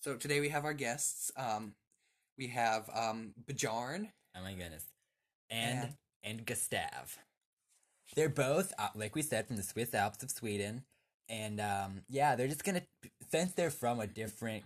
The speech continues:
Speaker 2: country from than, than us, uh, they obviously celebrate things. Th-, oh, we, well, we should probably w-, he-, welcome, uh, mi-, welcome. What, what are you guys' last names?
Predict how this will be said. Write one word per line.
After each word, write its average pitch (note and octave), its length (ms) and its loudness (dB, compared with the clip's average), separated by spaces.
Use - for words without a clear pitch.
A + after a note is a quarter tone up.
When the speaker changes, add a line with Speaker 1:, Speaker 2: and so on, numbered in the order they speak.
Speaker 2:
country G#2+ 400 -2
from A#2+ 320 -4
than, G2 200 -6
than F#2+ 180 -4
us, G2 280 -4
uh, G#2+ 220 4
they B2 100 6
obviously F#3 440 6
celebrate A#2+ 420 2
things. G#2+ 180 -6
Th-, - 140 -18
oh, A#2+ 220 2
we, A#2+ 100 0
well, B2+ 180 2
we C3 60 0
should - 140 0
probably D#3+ 240 6
w-, G#2 180 -8
he-, C#3+ 80 -6
welcome, B2+ 640 2
uh, G2+ 300 2
mi-, G#2 240 -10
welcome. A#2 640 -4
What, C#3+ 160 -2
what D#3+ 160 0
are - 20 4
you A3+ 80 0
guys' A#3 320 4
last G#2+ 300 0
names? G#2 400 -8